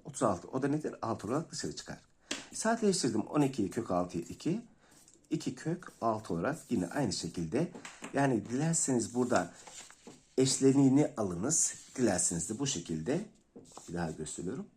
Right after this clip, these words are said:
Bu şekilde de ne yapabilirsiniz? Paydasını eşitleyerek de çözüme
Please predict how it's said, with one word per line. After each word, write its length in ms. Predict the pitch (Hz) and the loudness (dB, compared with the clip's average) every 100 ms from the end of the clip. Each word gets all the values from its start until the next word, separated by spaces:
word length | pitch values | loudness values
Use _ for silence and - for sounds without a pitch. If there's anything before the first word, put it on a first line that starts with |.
| _ - | _ -8
Bu 60 | |
şekilde 420 | 175 90 - 90 95 | -6 -6 -8 -8 -4
de 40 | |
ne 40 | |
yapabilirsiniz? 600 | 156 151 92 87 - 214 - - _ | -4 -4 -4 -4 -6 -6 -10 -20 _
Paydasını 420 | - 131 101 90 - | -4 -2 -2 -4 -4
eşitleyerek 520 | 151 - 110 82 85 | -8 -6 -4 -6 -6
de 180 | 190 190 - - _ | -6 -6 -10 -20 _
çözüme 420 | - 117 95 139 | -4 -2 -2 -4